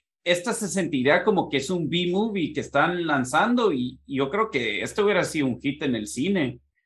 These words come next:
Eh, o bueno, no sé si hubiera sido hit, pero, pero hubiera tenido buenos reviews en el cine. Eh, y es bastante mejor que otras películas que hemos visto en el cine este año.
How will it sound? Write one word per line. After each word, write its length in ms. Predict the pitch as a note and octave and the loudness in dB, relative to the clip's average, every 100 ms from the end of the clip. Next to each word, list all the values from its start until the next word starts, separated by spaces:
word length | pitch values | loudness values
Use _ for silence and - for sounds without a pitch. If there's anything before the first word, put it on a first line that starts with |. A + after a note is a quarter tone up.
| _ | _
Eh, 220 | - A2+ C#3+ | -4 -2 2
o 80 | |
bueno, 180 | D#3 F#3+ | 4 4
no 100 | E3 | 2
sé 100 | F3 | 0
si 80 | G#3 | 0
hubiera 120 | A3 | 0
sido 300 | G#3 G#3 D3+ - | 2 2 0 0
hit, 260 | G3 B3+ | -4 -2
pero, 300 | A3 D3 C#3 C3+ | 0 2 2 0
pero 180 | B2+ | -2
hubiera 260 | B2 C#3+ D3+ | 2 2 2
tenido 240 | D3+ C3 C3+ | -2 -2 -2
buenos 260 | D3 D3 | -4 -4
reviews 380 | B2 A2 C3+ D3+ | -6 -4 -4 -2
en 120 | D3+ | -2
el 100 | A#2 | -2
cine. 480 | - D3+ G#3 G3 F3+ _ _ _ - | -2 -2 0 -2 -6 _ _ _ -4
Eh, 440 | B2+ B2+ A#2+ A#2 A2+ A#2 - _ _ _ | 2 4 2 0 -2 -8 -12 _ _ _
y 340 | D3 B2+ A2+ A#2 | -2 -2 -2 0
es 100 | C3 | 0
bastante 480 | C3+ - F3 E3+ F3 | 2 0 0 0 -2
mejor 460 | C#3+ A#2 D3 G#3 - | -2 -2 0 0 0
que 80 | |
otras 260 | D3 - B2 | -4 -4 -10
películas 440 | B2 A2+ C#3+ C3 | -10 -10 -8 -8
que 80 | - | -8
hemos 160 | A#2+ A2+ | -10 -8
visto 260 | A2+ - | -10 -8
en 120 | B2+ G#2+ | -6 -6
el 80 | G2 | -6
cine 220 | A#2 B2 | -4 -6
este 180 | - B2 | -4 -6
año. 220 | C3 | -6